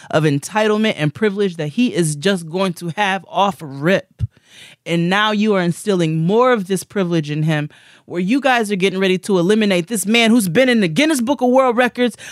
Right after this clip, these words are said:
The whole community is writing in and trying to stand behind and rally behind him because he's been such this, like, the wonderful person in society for their children of all races. My friend told me that blacks and whites are getting ready to come together behind this man.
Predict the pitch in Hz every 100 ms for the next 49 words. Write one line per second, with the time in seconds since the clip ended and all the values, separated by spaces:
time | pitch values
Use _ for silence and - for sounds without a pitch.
0 | - 208 208 269 294 247 _ 254 247 277
1 | 269 262 240 185 175 233 262 247 254 254
2 | 226 262 233 208 - 233 240 220 214 233
3 | 220 202 214 226 208 208 214 214 220 220
4 | - - - 220 202 185 247 226 208 220
5 | 214 233 214 214 196 202 160 175 190 185
6 | 220 240 208 208 - 226 214 220 196 -
7 | 196 226 214 214 202 208 - _ _ _
8 | _ _ - _ - 185 185 196 214 202
9 | 185 196 - - - 170 151 185 208 185
10 | 147 143 117 131 - _ - 180 208 214
11 | 202 214 196 185 180 165 143 160 190 -
12 | 185 190 170 165 143 147 160 156 156 143
13 | - 151 143 143 135 135 135 135 131 131
14 | 139 131 127